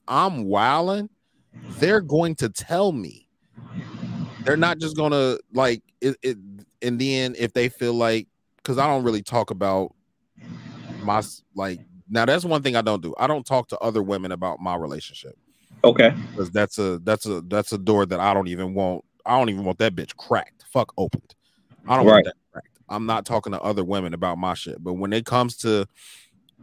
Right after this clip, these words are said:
Speaker 1: I try to figure out a way to put it just in my perspective. And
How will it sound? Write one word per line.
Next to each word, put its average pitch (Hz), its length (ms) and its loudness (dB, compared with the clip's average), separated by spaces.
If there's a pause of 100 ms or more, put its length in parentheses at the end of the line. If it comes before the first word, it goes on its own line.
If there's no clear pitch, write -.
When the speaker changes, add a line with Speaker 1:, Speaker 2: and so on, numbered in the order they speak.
(1200)
Speaker 1:
I 113 60 0
try 139 180 2
to 135 80 4
figure 123 320 2
out 110 140 4
a - 20 6
way 98 360 2
to 110 200 -6
put 113 260 0
it 95 160 -2
just 107 300 0
in 98 260 -8
my 95 220 -2
perspective. - 800 -8 (1500)
And 95 360 -6